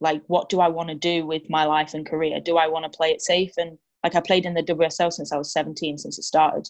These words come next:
I'd been playing, I think it was, what, eight, eight years at the time. Um,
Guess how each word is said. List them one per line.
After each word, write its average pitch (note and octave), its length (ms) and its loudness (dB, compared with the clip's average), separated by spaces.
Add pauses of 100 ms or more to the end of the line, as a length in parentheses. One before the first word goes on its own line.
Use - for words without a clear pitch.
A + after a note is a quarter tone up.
I'd D#3 160 0
been D#3 160 -2
playing, D#3 400 -2
I - 140 -6
think D3+ 180 -10
it B2 80 -2
was, D3+ 140 -4
what, D3 220 -2
eight, E3+ 160 2 (180)
eight F#3+ 180 2
years G3 280 4
at - 40 -2
the F3+ 80 -2
time. G#3+ 380 4 (580)
Um, D#3 500 4